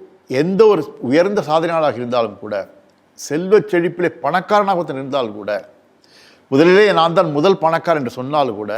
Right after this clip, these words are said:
அத்தகைய நபருக்கும் கூட பக்கபலமாக, துணையாக ஆட்கள் இருக்கின்ற பொழுது தான் நிம்மதியாக வாழ முடிகிறது.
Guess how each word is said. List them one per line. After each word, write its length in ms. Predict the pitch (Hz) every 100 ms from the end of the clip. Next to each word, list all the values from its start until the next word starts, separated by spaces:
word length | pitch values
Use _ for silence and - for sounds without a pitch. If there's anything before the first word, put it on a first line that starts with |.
| 123 135 - _ _ _
அத்தகைய 500 | 117 - 165 151 156
நபருக்கும் 560 | 123 131 147 147 151 120
கூட 240 | 110 101 104 117 123 - _ _ _ _ _ _ _
பக்கபலமாக, 1080 | 120 - - 175 151 143 127 123 147 151 -
துணையாக 560 | 131 131 135 139 127
ஆட்கள் 340 | 117 143 - 147
இருக்கின்ற 320 | 117 139 117
பொழுது 160 | 101 110
தான் 100 | 131
நிம்மதியாக 520 | 117 120 120 113 107
வாழ 220 | 104 104
முடிகிறது. 640 | 98 95 95 87 95 92